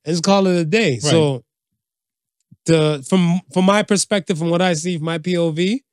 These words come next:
Speaker 1: I see more Caucasians and stuff
Speaker 2: Yeah.
Speaker 1: homeless than I see blacks.
Speaker 2: I do, I do too.
Speaker 1: Okay. Dizzy Squirrels is up next and says,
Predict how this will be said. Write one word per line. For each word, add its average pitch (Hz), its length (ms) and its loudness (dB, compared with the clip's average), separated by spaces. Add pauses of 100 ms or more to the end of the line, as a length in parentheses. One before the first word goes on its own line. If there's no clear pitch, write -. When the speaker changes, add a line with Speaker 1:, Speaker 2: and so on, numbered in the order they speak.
(460)
Speaker 1:
I 135 80 -6
see 165 160 0
more 151 180 2
Caucasians 143 560 -2
and 123 100 -4
stuff 113 180 -2
Speaker 2:
Yeah. 113 80 -2
Speaker 1:
homeless 127 320 0
than 123 100 -4
I 120 60 -4
see 120 160 -2
blacks. 113 420 -6
Speaker 2:
I 117 120 -6
do, 107 340 -12
I 117 80 -10
do 113 140 -10
too. 98 260 -16 (1400)
Speaker 1:
Okay. 110 500 -10 (2250)
Dizzy 185 380 2
Squirrels 151 920 0
is 127 160 -4
up 143 160 -4
next 135 500 -4
and 123 220 -4
says, 120 480 -8